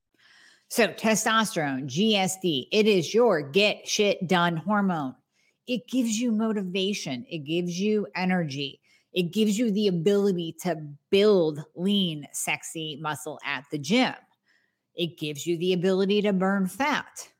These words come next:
But here's the other thing that it does, and this might, like, blow your mind a little bit. It actually protects against autoimmune.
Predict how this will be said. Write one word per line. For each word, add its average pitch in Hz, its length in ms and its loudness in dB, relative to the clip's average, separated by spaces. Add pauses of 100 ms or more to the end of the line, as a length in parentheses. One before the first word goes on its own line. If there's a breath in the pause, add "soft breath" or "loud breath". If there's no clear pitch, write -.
(680)
But 202 100 2
here's 370 260 2
the 302 160 -6
other 233 240 0
thing 160 280 -8
that 139 120 -8
it 117 160 -12
does, 127 460 -8
and 160 180 -4
this 156 180 -6
might, 165 380 -4
like, 175 220 -4
blow 156 160 -2
your 208 140 2
mind 240 300 2
a 202 40 4
little 160 240 0
bit. 139 280 0 (960)
It 202 200 0
actually 233 560 -2
protects - 880 -6 (400)
against 156 720 -4 (180)
autoimmune. 151 1300 -6